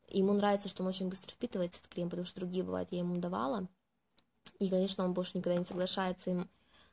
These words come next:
ими мазаться, потому что они тяжело, долго впитываются, бывает, вообще не впитываются. А, всякие вот эти зимние, там вот эти, они вообще пипец какие. Он быстро впитывается, но руки, например, потом сухие. Вот если на, на ночь намазать, то на утро они какие-то, как будто я их и не мазала.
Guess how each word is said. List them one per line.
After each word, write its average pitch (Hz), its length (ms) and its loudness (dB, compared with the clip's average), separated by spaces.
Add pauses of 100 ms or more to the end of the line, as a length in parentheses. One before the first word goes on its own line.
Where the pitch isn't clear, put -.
(200)
ими 196 180 0
мазаться, 226 500 4
потому 196 300 2
что 196 180 0
они 190 300 2 (200)
тяжело, 208 560 6 (440)
долго 190 500 6
впитываются, 208 640 -2
бывает, 185 260 2
вообще 180 240 0
не 247 100 0
впитываются. 185 800 -2 (840)
А, 180 400 0
всякие 175 380 -4
вот - 60 -4
эти 175 200 -4
зимние, 196 520 2
там 180 260 0
вот 180 80 -2
эти, 180 180 -2
они 175 160 0
вообще 208 280 -2
пипец 202 380 -2
какие. 190 400 -2 (1000)
Он 226 180 6
быстро 233 280 2
впитывается, 320 720 4
но 226 200 6
руки, 277 460 4
например, 220 560 2
потом 190 280 0
сухие. 196 640 -2
Вот 180 180 -4
если 185 200 -4
на, 180 200 2
на 185 180 0
ночь 180 220 -2
намазать, 247 540 0
то 196 200 -2
на 185 140 2
утро 202 260 -2
они 185 140 0
какие-то, 175 460 -2
как 180 120 0
будто 180 340 -2
я 175 160 0
их 175 160 -6
и - 20 -2
не 175 120 0
мазала. 202 460 0